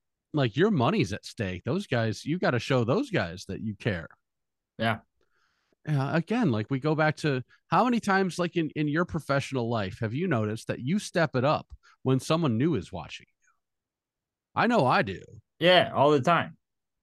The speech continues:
Speaker 2: It, you're training somebody new,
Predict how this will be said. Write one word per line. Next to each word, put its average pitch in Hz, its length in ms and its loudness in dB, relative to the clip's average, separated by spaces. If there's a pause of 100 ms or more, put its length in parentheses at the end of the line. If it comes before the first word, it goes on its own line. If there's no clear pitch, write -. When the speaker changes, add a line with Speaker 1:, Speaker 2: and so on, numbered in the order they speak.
(720)
Speaker 2:
It, 123 240 -6 (640)
you're 143 180 0
training 170 440 4
somebody 165 360 4
new, 180 380 0